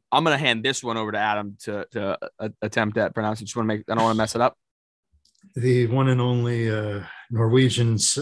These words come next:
Speaker 2: that we picked in the, uh, it was the third round of the M L S Super Draft, Skage Simonsen.
Speaker 1: Skage, we're going with Skage. Okay, we're gonna. So this is one
Speaker 2: And
Speaker 1: we're
Speaker 2: if,
Speaker 1: gonna.
Speaker 2: and if we're wrong, feel free to come on our show and correct us, Skage.
Speaker 1: Yeah. I've been, I've been, uh, mumbling Skage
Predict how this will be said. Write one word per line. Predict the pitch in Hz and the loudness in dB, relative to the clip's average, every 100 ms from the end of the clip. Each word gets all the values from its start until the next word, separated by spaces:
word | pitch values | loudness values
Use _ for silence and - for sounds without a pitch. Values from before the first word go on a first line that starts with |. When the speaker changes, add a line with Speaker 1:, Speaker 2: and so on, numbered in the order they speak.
| 143 120 | -8 -8
Speaker 2:
that | 110 | 0
we | 113 | 2
picked | 107 127 120 | 2 0 0
in | 117 | -2
the, | 107 104 104 | 0 2 2
uh, | 98 95 92 _ 110 | 0 -2 -8 _ -12
it | 101 | -10
was | 80 | -10
the | 90 | -10
third | - 117 104 | 4 4 6
round | 110 117 113 101 | 4 4 4 2
of | 95 | 2
the | 101 101 | 2 0
M | 104 | 0
L | 101 | 0
S | 98 - | 0 0
Super | - 220 127 110 | 2 4 4 2
Draft, | 101 98 87 - _ _ - | 2 -2 -4 -12 _ _ -12
Skage | - 135 139 135 131 | 0 2 4 6 4
Simonsen. | - 139 117 95 - 85 76 73 - _ _ _ - | 4 2 0 0 -6 -10 -14 -16 -20 _ _ _ -18
Speaker 1:
Skage, | - 117 143 143 127 | 0 0 2 0 0
we're | 139 | 2
going | 151 151 | 4 4
with | 147 | 2
Skage. | - 135 117 104 | 4 4 4 0
Okay, | 117 120 104 - | 0 0 0 -2
we're | 127 | -2
gonna. | 151 147 143 | 0 0 -2
So | - 147 131 117 | -2 0 0 -2
this | 135 151 | -6 -6
is | 170 | -4
one | 165 175 | -2 2
Speaker 2:
And | 139 160 | 2 2
Speaker 1:
we're | 156 | 2
Speaker 2:
if, | 156 | 4
Speaker 1:
gonna. | 160 160 | 4 6
Speaker 2:
and | 156 | 6
if | - | 8
we're | 160 143 | 8 8
wrong, | 147 151 151 | 8 8 6
feel | 135 160 | 4 2
free | 123 151 143 | 2 0 2
to | 127 | 2
come | - 131 | 0 0
on | 131 | 0
our | 127 117 | 0 -2
show | - 135 127 | -2 2 2
and | 120 113 | 2 -4
correct | 113 117 104 - | -4 -2 -4 -8
us, | 85 | -8
Skage. | - - 104 98 | -8 -6 -8 -4
Speaker 1:
Yeah. | 120 120 - - _ - | -2 -4 -6 -18 _ 2
I've | 135 165 | 4 6
been, | 170 156 - | 4 0 2
I've | 139 139 | 2 2
been, | 147 139 | -2 -2
uh, | 127 123 | -2 0
mumbling | 123 139 143 147 135 | -2 -4 -2 -4 -6
Skage | - 123 131 151 - | -8 -4 -2 -2 -6